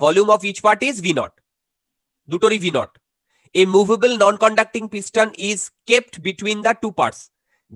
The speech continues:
Gas on the left hand side is slowly heated so that the gas on the right is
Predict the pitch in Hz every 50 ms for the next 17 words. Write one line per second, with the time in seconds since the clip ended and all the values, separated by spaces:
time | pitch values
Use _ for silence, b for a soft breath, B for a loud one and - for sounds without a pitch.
0 | 113 160 185 214 214 - - - 190 202 202 214 202 175 180 196 - _ 226 214
1 | 220 - 226 208 208 202 214 202 - - 196 214 220 220 214 220 202 196 175 -
2 | 160 131 - - - _ _ _ _ _ _ _ _ _ - 202 208 214 220 214
3 | 208 202 170 _ _ _ 175 170 165 - 165 175 - 262 - 226 214 208 208 202
4 | 180 175 175 202 220 196 - 202 214 -